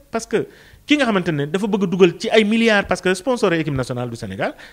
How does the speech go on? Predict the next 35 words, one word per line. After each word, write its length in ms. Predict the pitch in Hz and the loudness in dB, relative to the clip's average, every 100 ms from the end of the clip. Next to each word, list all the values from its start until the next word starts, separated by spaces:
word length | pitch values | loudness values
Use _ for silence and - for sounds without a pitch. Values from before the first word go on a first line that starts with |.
| - - | -20 -6
c'est 140 | 233 | -6
pas 340 | 277 247 208 202 | -2 -2 -2 -4
un 60 | |
truc 240 | 202 240 185 | -4 -4 2
de, 680 | 185 170 165 156 151 156 143 | 2 4 2 0 -2 -6 -8
de 60 | |
Lumo, 1040 | 160 175 185 180 170 165 151 147 - - - | -4 -2 -2 -4 -4 -6 -6 -8 -12 -14 -12
Lumo 300 | 156 180 165 | -6 -4 -4
Ndoga 360 | 156 170 170 165 | -4 -4 -2 -4
Babacar 380 | 160 165 185 | -4 -4 -6
wala 400 | 175 160 160 160 | -6 -4 -2 -2
Lumo 240 | 151 156 151 | -2 -4 -8
Sinthiou 260 | 151 156 196 | -10 -10 -8
Malem. 220 | 220 143 - - - - | -8 -8 -16 -20 -20 -20
C'est 440 | - 277 240 185 - - - 180 | -6 0 0 -2 -10 -20 -14 -10
une 140 | 214 220 | -6 -4
affaire 240 | 196 220 | 0 0
de 100 | 175 | 0
gros 260 | 160 202 233 | 2 6 6
sous. 360 | 240 240 143 - - _ - | 6 4 2 -4 -20 _ -4
C'est 160 | - | 0
des 100 | 226 | 2
milliards 380 | 165 170 240 240 | 2 4 6 4
la 180 | 180 196 | 4 2
ñuy 180 | 202 139 | 2 2
génne 240 | 202 247 226 | 0 2 -2
sponsor 380 | - 226 208 | -2 -2 0
bu 100 | 180 208 | -2 -2
fa 120 | 240 | -2
ñëw 180 | 226 214 | -2 -2
da 100 | 214 | -4
ngay 160 | 220 | -4
génne 260 | 165 220 220 | -6 -6 -6
ay 120 | - 214 | -6 -6
milliards 380 | 233 240 214 | -4 -6 -6